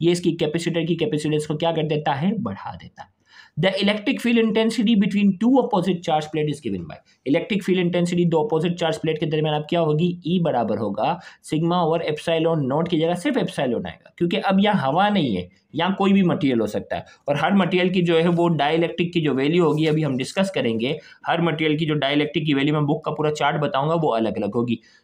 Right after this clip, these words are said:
तो यहाँ हम ये बात करने जा रहे हैं कि sigma over, ये हो गया एप्सिलॉन, सिग्मा किसके बराबर है? सरफेस डेंसिटी के, क्यू ओवर ए,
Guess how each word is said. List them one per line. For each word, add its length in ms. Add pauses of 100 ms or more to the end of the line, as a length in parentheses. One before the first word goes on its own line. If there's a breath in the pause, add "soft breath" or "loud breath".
(120)
तो 60
यहाँ 280
हम 100
ये 60
बात 280
करने 220
जा 180
रहे 140
हैं 200 (320 soft breath)
कि 60
sigma 360
over, 380
ये 140
हो 120
गया 160
एप्सिलॉन, 540 (180)
सिग्मा 340
किसके 260
बराबर 340
है? 60
सरफेस 400
डेंसिटी 380
के, 140
क्यू 220
ओवर 220
ए, 180